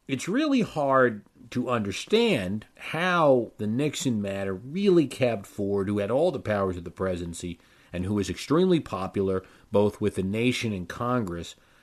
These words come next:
from performing his role as president, from performing the, from, from operating the office. In fact, the pardon probably reduced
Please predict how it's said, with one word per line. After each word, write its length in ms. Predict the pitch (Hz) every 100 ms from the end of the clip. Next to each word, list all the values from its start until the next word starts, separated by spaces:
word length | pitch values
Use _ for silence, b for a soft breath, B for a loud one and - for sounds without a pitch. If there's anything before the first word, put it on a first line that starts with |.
| b
from 200 | - 170
performing 800 | - 135 - 143 139 135 131 123 - _ _
his 240 | 123 107
role 400 | 92 90 87 95
as 120 | 101
president, 560 | - - 165 143 104 73 _
from 220 | 95 90
performing 640 | 98 - 104 104 107 107
the, 380 | 101 101 98 87 - - - 87
from, 420 | - 87 80 80 - _ _
from 220 | _ 98 -
operating 640 | 101 101 98 98 101 104 110
the 120 | 110
office. 560 | 123 151 - 85 - - _
In 60 | -
fact, 340 | 82 98 -
the 300 | 98 92 87 - -
pardon 480 | 107 135 135 120
probably 1000 | 107 - 113 113 117 107 107 107 104 90 _ -
reduced 880 | 98 87 123 196 208 - - -